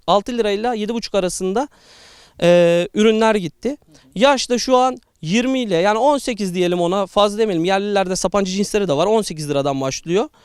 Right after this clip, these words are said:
On sekiz lira ile yirmi beş lira arasında toptan fiyata gitmekte. Ama kuru olarak da, e, şu an Şili malı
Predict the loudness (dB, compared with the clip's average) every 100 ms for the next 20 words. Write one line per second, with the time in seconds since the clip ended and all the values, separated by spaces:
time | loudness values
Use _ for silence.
0 | -20 -20 -20 -20 _ 0 2 2 -2 -2
1 | 2 2 4 2 0 2 0 0 2 2
2 | 4 2 0 -2 0 0 2 0 2 0
3 | 0 -2 -2 0 0 2 0 0 -4 _
4 | _ _ 0 0 0 -2 0 0 0 -2
5 | -4 0 2 2 0 -2 0 -2 -2 -4
6 | -2 0 2 0